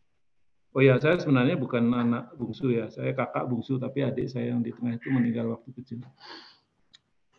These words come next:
Kemudian yang foto yang di tengah yang gaya ini adalah foto waktu saya S M A. Jadi waktu S M A itu saya agak, agak apa ya, agak, agak senang main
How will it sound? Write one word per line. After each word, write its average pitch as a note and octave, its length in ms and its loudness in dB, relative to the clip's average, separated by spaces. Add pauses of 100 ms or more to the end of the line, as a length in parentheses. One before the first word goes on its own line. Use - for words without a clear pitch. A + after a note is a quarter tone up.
(880)
Kemudian B2+ 800 2
yang B2+ 160 2
foto C3 240 -2
yang B2+ 320 6
di A#2+ 160 2
tengah A#2+ 240 0
yang B2 320 2
gaya A#2 400 2
ini C#3 240 0
adalah A#2 320 -4
foto B2 320 -6
waktu - 160 -14
saya A#2+ 400 -6 (320)
S B2 160 -4
M B2 240 -2
A. B2 160 -4
Jadi B2+ 240 -4
waktu B2 320 -6
S - 80 -10
M B2+ 240 -2
A C3 80 -4
itu C3+ 240 -8
saya C3 240 -4
agak, A#2+ 240 -6 (1400)
agak A#2 400 -8 (160)
apa - 80 -20
ya, A2+ 240 -12
agak, A#2 240 -14 (240)
agak A#2+ 300 -12 (2000)
senang B2+ 320 2
main C3 240 6